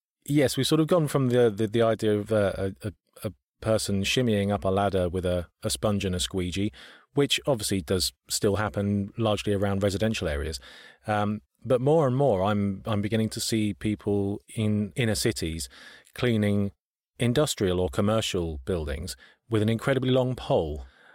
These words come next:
Uh, and these poles are sort of put together in stages. They have a brush on the end,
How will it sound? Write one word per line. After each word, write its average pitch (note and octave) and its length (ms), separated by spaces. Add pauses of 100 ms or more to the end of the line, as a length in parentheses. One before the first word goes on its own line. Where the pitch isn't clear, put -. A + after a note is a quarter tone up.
(220)
Uh, F#2 360
and G#2 240
these G#2+ 180
poles G2+ 440
are F#2+ 140
sort G2+ 160
of F#2 80
put - 160
together G#2 360
in F#2+ 100
stages. A#2+ 680
They F2 160
have F2+ 200
a F#2+ 40
brush B2 300
on G2+ 140
the G2+ 160
end, A2 320